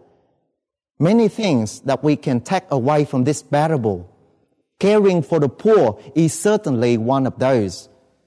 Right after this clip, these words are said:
But most importantly, the parable asks us to be wiser than the rich man. Instead of filling our lives with ourselves, we need to make room for love and mercy.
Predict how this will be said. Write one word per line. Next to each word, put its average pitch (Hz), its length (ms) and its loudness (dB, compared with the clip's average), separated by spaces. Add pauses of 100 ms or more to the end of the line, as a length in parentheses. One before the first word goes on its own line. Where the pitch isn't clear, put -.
(380)
But 156 180 -2
most 170 320 0
importantly, 110 840 -2 (280)
the 131 140 -2
parable 165 640 0
asks 175 360 -2
us 135 280 -2
to 151 100 -2
be 139 140 2
wiser 156 760 0
than 131 200 -4
the 117 80 -4
rich 123 340 -4
man. 90 380 -4 (500)
Instead 170 360 0
of 151 140 -4
filling 214 460 0
our 143 160 0
lives 160 420 0
with 156 220 -6
ourselves, 120 640 -4 (320)
we 139 140 0
need 175 240 0
to 156 100 -2
make 147 320 -4
room 180 260 2
for 127 220 -4
love 117 500 0
and 113 160 -6
mercy. 117 540 -2